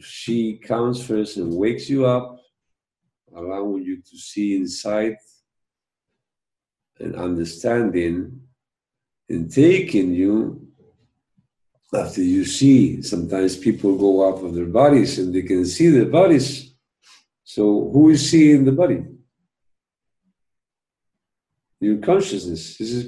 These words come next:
pure consciousness. That room is just consciousness.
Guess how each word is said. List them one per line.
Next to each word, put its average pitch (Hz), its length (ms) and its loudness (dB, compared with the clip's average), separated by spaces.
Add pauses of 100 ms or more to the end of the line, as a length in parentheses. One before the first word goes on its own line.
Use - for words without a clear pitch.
pure 156 160 0
consciousness. 92 640 -4
That 156 280 2
room 160 600 4 (500)
is 131 360 0
just 156 440 0
consciousness. - 1080 -4